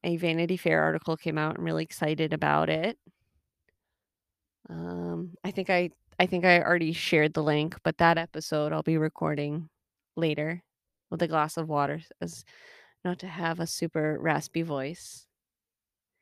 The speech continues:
And in our house today, it's Pizza Thursday. I know technically it's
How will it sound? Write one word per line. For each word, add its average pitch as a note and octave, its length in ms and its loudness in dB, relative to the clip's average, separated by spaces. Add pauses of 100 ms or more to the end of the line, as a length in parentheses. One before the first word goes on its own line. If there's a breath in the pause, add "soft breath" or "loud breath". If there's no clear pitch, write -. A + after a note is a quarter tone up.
(460 soft breath)
And F#3+ 160 6
in F#3 100 8
our F3+ 160 12
house F#3+ 300 4
today, G3 240 6
it's F#3 140 0
Pizza F#3+ 300 -2
Thursday. E3+ 760 2
I F3 80 -2
know F3 120 0
technically G3+ 600 -2
it's - 300 -6